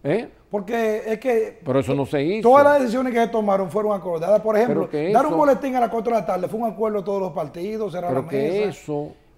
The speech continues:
Speaker 2: Y, y
Speaker 1: sí.
Speaker 2: siempre se le ha dado la potestad a
Speaker 1: Bueno,
Speaker 2: las mesas
Speaker 1: también,
Speaker 2: locales de que puedan extender o reducir el horario.
Speaker 1: también, eh, se aprobó como consecuencia de todo
Speaker 2: ¿Y
Speaker 1: eso.
Speaker 2: dónde están los delegados cuando se hace todo eso, lo de los
Speaker 1: Eh,
Speaker 2: partidos?
Speaker 1: como consecuencia de todo eso, nosotros, el P R M,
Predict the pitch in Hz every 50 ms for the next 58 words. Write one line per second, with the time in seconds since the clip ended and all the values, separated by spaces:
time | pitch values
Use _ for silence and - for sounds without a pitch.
0 | _ _ _ - 214 226 - - - - 269 269 254 262 - 247 240 233 233 233
1 | 233 226 226 214 220 220 202 214 208 - - 220 208 - 143 131 - - 143 135
2 | 135 - 160 185 202 202 202 190 180 170 165 160 151 - - - 185 208 196 190
3 | 156 208 220 226 233 220 220 - 208 202 190 196 208 208 202 180 185 185 175 151
4 | 185 185 180 170 156 147 151 147 - 123 123 127 139 156 170 175 170 165 165 165
5 | 135 135 131 123 123 120 - - 123 110 104 127 120 120 131 147 156 151 143 143
6 | - - - _ _ _ _ _ _ - 120 117 113 - 123 120 95 104 113 -
7 | - 131 156 180 185 165 185 165 143 120 - 160 160 165 151 135 120 - 277 294
8 | 294 - 277 254 240 202 247 233 220 196 196 196 190 185 175 170 - 185 185 180
9 | 175 139 190 147 185 185 151 185 170 160 160 156 147 123 147 147 147 147 151 156
10 | 143 151 151 131 127 123 127 139 135 143 143 143 - - 156 131 123 139 - 180
11 | 202 208 190 208 190 156 - 185 190 196 185 165 151 147 127 - - 160 190 -
12 | - _ _ _ _ _ _ _ _ _ _ _ _ - 123 120 - - 165 175
13 | 175 165 170 143 135 139 - - 110 101 - 156 156 151 151 151 147 151 160 151
14 | 139 131 143 -